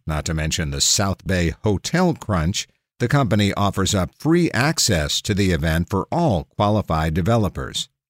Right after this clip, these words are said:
The event spans Apple's different operating systems, bringing new versions of I O S, iPad O S, Mac O S, watch O S, and T V O S. Last year also delivered the big, long-awaited arrival of Apple's transition to first-party silicon for its Macs.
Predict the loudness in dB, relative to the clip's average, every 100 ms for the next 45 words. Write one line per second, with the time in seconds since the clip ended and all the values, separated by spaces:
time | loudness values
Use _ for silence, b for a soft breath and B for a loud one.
0 | _ _ _ -2 4 6 6 4 2 2
1 | 0 2 2 4 2 2 2 2 0 0
2 | 2 2 4 2 2 2 2 2 2 2
3 | 0 0 -2 -2 -4 -6 -6 -6 0 2
4 | 2 2 4 4 6 4 4 2 2 2
5 | 2 0 -2 -2 0 2 2 0 0 -2
6 | -2 -2 -2 0 0 0 0 -2 -2 -2
7 | -2 0 0 0 0 -2 0 -2 -2 -2
8 | 0 0 0 -2 0 0 0 -2 0 0
9 | 0 0 0 2 2 2 2 -2 -6 -8
10 | -10 -12 _ _ _ -4 0 2 2 0
11 | 2 2 2 2 2 0 2 2 2 0
12 | 0 -2 2 2 4 0 -4 -2 2 4
13 | 4 4 2 2 0 0 2 2 4 4
14 | 2 2 0 -2 0 0 -2 -4 -2 0
15 | 2 2 0 0 -2 -2 -4 -2 0 0
16 | -4 _ 0 2 2 0 2 2 2 0
17 | -2 -2 -2 -2 0 0 0 -4 -8